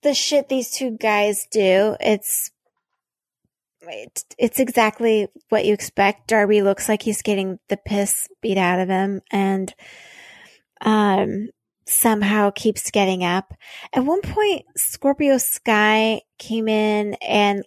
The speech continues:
Lance Archer ran them off. And then Lance Archer was staring at Sting while slamming Isaiah.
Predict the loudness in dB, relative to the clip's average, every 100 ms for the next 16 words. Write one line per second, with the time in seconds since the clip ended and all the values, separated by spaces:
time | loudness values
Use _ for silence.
0 | -6 -2 -2 -2 -6 -2 0 0 0 0
1 | 2 0 0 -4 -6 -2 0 0 -2 -10
2 | -20 _ _ _ -20 _ _ _ _ _
3 | -4 -2 0 0 0 0 0 -2 0 0
4 | 0 2 0 0 0 0 0 -2 -4 -4
5 | -6 -4 0 2 0 -2 -6 -14 _ _
6 | -14 -6 -2 0 2 2 0 -2 -6 -6
7 | -4 -2 0 -2 -2 -2 -2 0 2 2
8 | 4 2 0